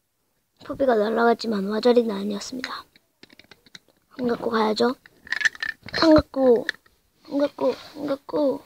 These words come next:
삼각구, 삼각구, 삼각구, 삼각구입니다. 네, 지금 와자리를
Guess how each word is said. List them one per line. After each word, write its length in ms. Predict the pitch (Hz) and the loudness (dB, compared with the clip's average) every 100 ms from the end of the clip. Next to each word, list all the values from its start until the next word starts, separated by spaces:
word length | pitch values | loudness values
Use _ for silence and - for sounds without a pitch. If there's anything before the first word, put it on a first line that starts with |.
| - - - - - _ _ _ _ _ | -20 -18 -8 -8 -8 _ _ _ _ _
삼각구, 800 | - 294 294 302 311 294 247 - _ _ _ _ _ _ _ _ _ _ _ _ _ _ _ _ _ - _ - | -10 -2 -2 0 2 4 2 0 _ _ _ _ _ _ _ _ _ _ _ _ _ _ _ _ _ -20 _ -20
삼각구, 680 | 285 269 262 - 311 247 - _ _ _ _ | -14 -14 -12 -4 -2 -2 -6 _ _ _ _
삼각구, 680 | _ - 294 294 - 320 247 - _ _ _ _ _ - - _ _ _ _ _ _ _ _ _ _ _ _ _ _ _ _ _ | _ -6 -4 -2 4 4 4 0 _ _ _ _ _ -20 -20 _ _ _ _ _ _ _ _ _ _ _ _ _ _ _ _ _
삼각구입니다. 1120 | _ 262 254 - 277 262 254 247 226 240 277 _ _ _ _ _ _ _ _ _ _ _ _ _ _ _ | _ -12 -12 -8 -4 -2 -2 0 0 0 -2 _ _ _ _ _ _ _ _ _ _ _ _ _ _ _
네, 360 | 226 226 220 220 | -14 -10 -10 -10
지금 440 | - - 240 240 | -12 -10 -8 -8
와자리를 1160 | 220 208 220 269 262 269 254 247 240 226 220 208 | -6 -6 -4 -4 -2 -2 0 0 0 -2 -4 -8